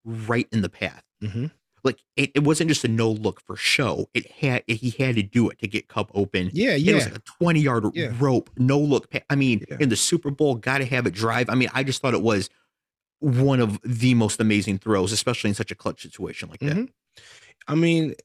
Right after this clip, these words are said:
Speaker 2: it's why I said y-, you look your guy off. I mean, it's something that we, we see in college. We see it in high school a lot sometimes, you know, where a re-, a receiver and a, and a quarterback has such, um, syn-, synchronicity. Like, they can,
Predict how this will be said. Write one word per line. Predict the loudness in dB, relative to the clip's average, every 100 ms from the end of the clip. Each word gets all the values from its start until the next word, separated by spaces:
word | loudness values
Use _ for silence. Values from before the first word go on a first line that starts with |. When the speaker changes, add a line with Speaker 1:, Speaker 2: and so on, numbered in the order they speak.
| _
Speaker 2:
it's | -8 -4
why | -2
I | -4
said | -4 -6 -6 -14 _ -16
y-, | -14 -14 _
you | -4
look | 0 0 0
your | -2
guy | -2 -2 -2
off. | -2 -4 -10 -12
I |
mean, | -6 -4
it's | -4 -6
something | -8 -8 -4
that | -4 -4
we, | -4 -6 -10
we | -8
see | -4 -4 -4 -6 -8
in | -10
college. | -8 -6 -4 -4 -6
We | -6
see | -6
it | -6
in | -6
high | -6 -8
school | -8 -8 -8
a | -8
lot | -10 -12
sometimes, | -14 -12 -10 -10 -12 -18 _ _ -20 _ _
you | -4
know, | -2
where | 0 0 0 -2 -10 _
a | -10
re-, | -6 -6 -6
a | -4
receiver | -2 -2 -2 -2
and | -2
a, | -6
and | -12
a | -12
quarterback | -6 -6 -6 -8 -8
has | -8 -8
such, | -6 -8 -8 -8 -10 -10
um, | -10 -10 -12 -18 -20 _ _ _ _ _ _ _ -8
syn-, | -6 -6 _ _
synchronicity. | -4 -4 -2 -2 -2 -2 -4 -6
Like, | -6 -6
they | -4 -4
can, | -2 -2 -2